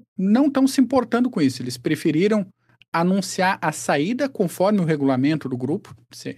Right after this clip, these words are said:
anuncia a saída com um, um ano de antecedência. Anunciaram a saída e tão indo embora numa lógica de mov-, de movimentação que a gente já vem conversando aqui no Clube de Generais desde pelo menos dois mil e vinte,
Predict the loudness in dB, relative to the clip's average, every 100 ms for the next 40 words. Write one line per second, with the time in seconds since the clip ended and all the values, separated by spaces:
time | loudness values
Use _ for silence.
0 | -6 0 0 0 -2 0 0 0 -2 -4
1 | -4 -4 -6 -4 -2 0 0 0 -2 -2
2 | -2 -2 -2 -4 -10 _ _ _ -2 2
3 | 2 0 0 2 2 0 0 0 0 0
4 | 2 4 6 4 4 4 4 2 -6 _
5 | _ _ 0 2 4 4 2 2 4 4
6 | 4 4 2 2 -2 0 0 0 -4 -6
7 | -2 -2 -2 -4 -4 -4 -4 -4 -2 -2
8 | -2 -2 -2 -2 -4 0 0 0 -2 -2
9 | -2 -2 -2 -8 -8 -8 -4 -4 -2 -2
10 | 0 0 -4 -6 -2 0 2 0 -2 0
11 | 2 0 0 0 2 2 2 0 -4